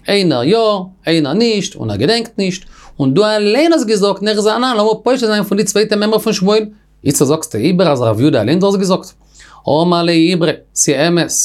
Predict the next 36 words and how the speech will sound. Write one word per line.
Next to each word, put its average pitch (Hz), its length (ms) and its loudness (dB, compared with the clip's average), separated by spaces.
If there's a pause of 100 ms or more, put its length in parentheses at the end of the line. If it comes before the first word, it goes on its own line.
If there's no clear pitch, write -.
(120)
אז 131 220 0
ער 156 100 2
האט 202 100 -2
מיר 240 120 -2
געזאגט, 165 340 0
אז 147 120 -2
ער 147 80 0
נר 135 200 -2
זה 117 140 0
ענן. 92 200 -6 (760)
ודחנן, 131 840 0
נעמי, 143 420 0
איך 127 80 0
געדענק, 151 320 0
איך 185 120 -2
האב 175 80 0
דער 123 120 0
אנדערער, 170 240 -2
איך 127 200 -2
האב - 20 0
אים 127 140 0
אויך 208 180 0
געפרעגט 185 320 0
זיין 180 160 2
רעי. 139 260 -2 (640)
איך 214 240 0 (100)
פשוט 220 380 0
מה 196 200 0
רחום 190 360 0
מיושב? 180 440 0 (540)
יושב 196 560 2
נעשה 220 220 0
זיצט 165 340 0
אין 165 140 2
קרן 165 340 2
לא 165 80 4